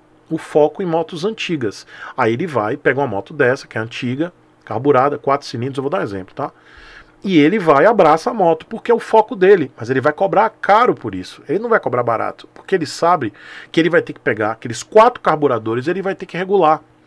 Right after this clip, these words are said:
Ele vai ter que ter um manômetro lá pra carbu-, pra equalizar. E se tiver, e provavelmente terá algum tipo de,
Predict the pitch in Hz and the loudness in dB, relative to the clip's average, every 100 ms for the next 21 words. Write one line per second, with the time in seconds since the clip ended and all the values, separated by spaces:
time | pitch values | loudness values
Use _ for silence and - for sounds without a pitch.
0 | - - - 135 156 151 160 147 143 196 | -20 -20 -4 2 2 0 0 0 2 0
1 | 156 160 147 143 120 120 120 117 117 120 | 0 0 -2 -2 -2 -2 -4 -6 -4 -4
2 | 123 120 117 - 113 - 147 165 147 147 | -4 0 -2 -2 -6 -4 -4 0 0 0
3 | - - 214 - 269 - 151 127 117 - | -4 -10 -8 -4 -4 -4 0 0 0 -4
4 | _ - 135 151 135 139 127 120 120 - | _ -10 -6 -2 0 0 -2 -6 -8 0
5 | 143 117 110 117 139 147 156 143 120 120 | 2 4 2 0 -4 -8 -10 -12 -8 -8
6 | 107 | -8